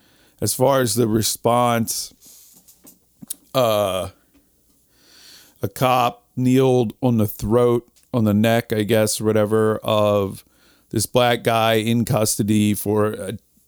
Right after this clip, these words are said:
a, he was al-, he was in custody for a nonviolent crime, um,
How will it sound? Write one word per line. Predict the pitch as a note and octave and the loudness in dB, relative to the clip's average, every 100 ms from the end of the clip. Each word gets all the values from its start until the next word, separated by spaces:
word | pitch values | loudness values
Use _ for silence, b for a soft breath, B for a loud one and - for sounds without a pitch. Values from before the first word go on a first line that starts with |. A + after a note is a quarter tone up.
| - | -4
a, | A#2+ A#2 | -2 0
he | A#2 A2+ | 0 0
was | A2 | 2
al-, | B2+ D#3+ - | 2 0 -2
he | A#2+ | -2
was | A#2 | 2
in | C#3+ | 2
custody | B2 D3+ A#2+ | 2 0 -2
for | G#2+ | -2
a | G#2 | 0
nonviolent | G2+ A#2 A#2 G#2+ G#2 F#2 | 0 0 0 -2 -2 -4
crime, | - G#2 F2 G#2 B B B B B B | -4 -4 -6 -12 B B B B B B
um, | A2+ A2 G#2+ G#2+ G2 F#2 | -2 0 0 0 -2 -6